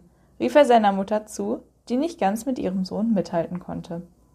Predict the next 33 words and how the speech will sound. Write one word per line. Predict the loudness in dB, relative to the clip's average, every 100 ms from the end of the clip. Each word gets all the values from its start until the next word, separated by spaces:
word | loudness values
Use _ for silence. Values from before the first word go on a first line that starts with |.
| _ _ _ _ _ _ _
So | 4 4
standen | 6 4 6 0
sie | 0
kurze | 0 -2 -2 -6
Zeit | -2 -4
später | -2 -2 0 0
vor | 0
dem | -2 2
alten | 2 2 -6
Feuerwehrgebäude | 0 2 2 2 0 -2 -2 -2 0
in | 2
Dezbühl. | 2 2 -2 -8 -4 -4 -8 _ _ _ _ _ _ _
Genau | 4 6 6
sagen | 6 4 4 2
konnte | 0 0
Lenne | -2 0 0
nicht, | 0 0 -2 -10 _
warum | -2 0
er | 0
diese | 0 -2 -2
Richtung | -4 -2 -2
eingeschlagen | 0 0 -2 0 0 2
hatte, | 0 0 2 0 -2 -16 -20 _ _ _
aber | 4 6
nun | 6 4
stieg | 2 -4 -4
ihm | 0 0
ein | 0
köstlicher | 2 0 2 -4 -2
Duft | 0 -2 -4
in | 0
die | 4
Nase. | 4 2 0 -4